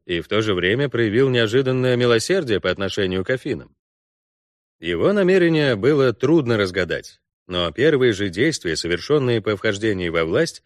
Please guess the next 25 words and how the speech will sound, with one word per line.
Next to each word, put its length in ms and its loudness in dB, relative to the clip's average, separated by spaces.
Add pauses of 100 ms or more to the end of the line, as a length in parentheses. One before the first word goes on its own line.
(320)
сделали 580 2
многих 560 0
его 360 2
горячими 640 0
приверженцами. 800 -2 (760)
Следующий 640 2
его 180 4
поступок, 460 0
однако, 340 0
был 220 2
еще 480 0
более 340 0
странным 640 -2
и 140 0
вызывающим. 920 -2 (560)
Вместо 400 -2
того, 240 2
чтобы 240 -2
закрепить 480 -4
успех 440 -4
и 200 -6
начать 360 -2
заниматься 400 -2
упрочнением 600 -2
нестабильного 760 0